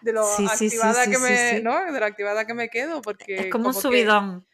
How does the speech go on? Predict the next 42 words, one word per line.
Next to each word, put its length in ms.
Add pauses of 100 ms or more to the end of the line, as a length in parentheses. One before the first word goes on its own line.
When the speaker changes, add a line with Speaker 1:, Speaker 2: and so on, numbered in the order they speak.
(140)
Speaker 2:
Mm. 120
Speaker 1:
Sí, 160
no, 180
me 180
sube 280
la 100
vibración, 720
me, 300 (440)
¿no? 380 (1000)
Speaker 2:
Total. 400
Speaker 1:
Eso, 120 (280)
Speaker 2:
Y 60
Speaker 1:
total. 180
Speaker 2:
además 240
a 80
mí 100
me 80
encanta 640
cuando, 520 (580)
jolín, 300
cuando 280
me 100
dice 300
alguien, 360
un, 220
el 140
otro 180
día 240
un 340
mensaje 300
de 60
una 180
chica, 400 (460)
yo 100
no 60
sé 140
si 40
tú 140
lo 100
viste, 240
bueno, 240 (300)
decía 840